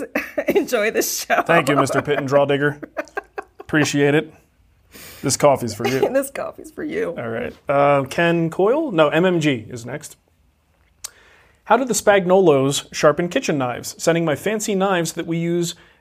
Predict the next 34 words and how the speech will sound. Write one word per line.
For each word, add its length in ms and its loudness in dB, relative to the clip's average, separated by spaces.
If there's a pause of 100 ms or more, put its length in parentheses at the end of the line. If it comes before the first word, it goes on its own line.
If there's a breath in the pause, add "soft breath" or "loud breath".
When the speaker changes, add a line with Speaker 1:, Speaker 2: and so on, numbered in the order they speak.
Speaker 2:
every 160 0
day 220 6
back 260 2
to 80 -4
the 100 -4
factory 460 0
for 160 -8
sharpening 500 0
is 140 -2
a 60 -4
little 180 -4
bit 80 -2
of 80 -10
a 40 -8
hassle, 480 -4
and 80 -6
the 60 -6
wife 320 -2
would 100 -10
kill 200 2
me 220 2 (240 loud breath)
if 140 -2
I 60 6
screwed 340 0
up 140 2
trying 220 -4
to 40 -2
sharpen 360 -2
them 100 -8
freehand 440 -12
with 100 -18
a 40 -12
stone. 340 -12
Thanks." 340 -14